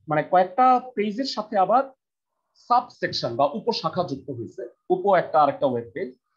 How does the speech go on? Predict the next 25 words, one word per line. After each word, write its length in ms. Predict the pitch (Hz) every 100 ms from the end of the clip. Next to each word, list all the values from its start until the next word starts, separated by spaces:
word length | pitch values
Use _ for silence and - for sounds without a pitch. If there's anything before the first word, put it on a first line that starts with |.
| _ _
যেখান 320 | - 185 233 254
থেকে 220 | 240 247
আমরা 460 | 233 233 285 320 - -
মূল 320 | 147 208 262
home 160 | 185 220
পেজে 340 | 233 233 208
না 220 | 214 165 143
এসে 320 | 131 190 240 - _ _ _ -
তার 140 | 160
পূর্ববর্তী 960 | - - 254 262 254 247 247 196 143 - _ _ -
পেজে 280 | 175 147 160
আমরা 180 | 151
ফেরত 280 | 147 156 131
আসতে 220 | 123 -
পারি। 160 | 117 85 - _ _ _ - - - _ _ _ _
তো 340 | 135 143 131 -
বলবা 240 | 131 170 190
যে 300 | 196 190 -
এস 220 | 185 208 -
থেকে 180 | 254 262
এম 220 | 214 208
এ 60 | 226
আসা 240 | 196 208
যাবে, 240 | 180 165 220
কিন্তু 500 | 196 175 185 175